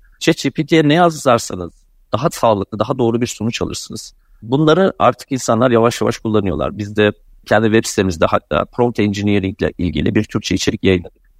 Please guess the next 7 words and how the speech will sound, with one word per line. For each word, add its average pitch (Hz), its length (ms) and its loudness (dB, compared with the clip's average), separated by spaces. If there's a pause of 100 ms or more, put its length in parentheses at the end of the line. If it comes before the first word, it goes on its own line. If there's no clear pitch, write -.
Ee, 85 40 -2
elimizden 98 640 2
geldiğince 98 460 2
yapay 92 320 2
zeka 85 340 -2
tarafındaki - 520 -6 (100)
Türkçe, - 440 -2